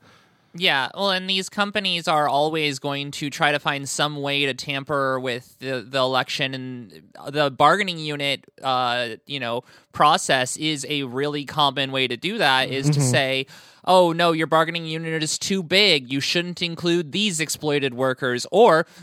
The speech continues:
Speaker 1: "Oh, your unit c-, only concludes these, uh, exploited workers, and so it needs to be everyone." And they will always do this sort of, like,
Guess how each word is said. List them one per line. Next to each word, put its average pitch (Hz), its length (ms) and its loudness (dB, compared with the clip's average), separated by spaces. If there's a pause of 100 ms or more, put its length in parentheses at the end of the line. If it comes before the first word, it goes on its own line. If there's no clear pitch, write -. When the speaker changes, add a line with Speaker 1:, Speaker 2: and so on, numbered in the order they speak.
Speaker 1:
"Oh, 165 440 4
your 170 240 2
unit 175 760 0
c-, 151 60 -6 (140)
only 175 600 2
concludes 147 680 -2
these, 135 480 -4
uh, 135 260 4
exploited 139 540 -2
workers, 135 460 -2
and 143 100 -6
so 151 140 0
it 143 80 -2
needs 190 300 -4
to 185 100 -6
be 175 160 2
everyone." 180 360 2
And 143 100 -4
they 160 60 2
will 165 160 4
always 160 760 2
do 156 380 -2
this 143 200 -2
sort 147 360 0
of, 135 200 0
like, 127 360 -4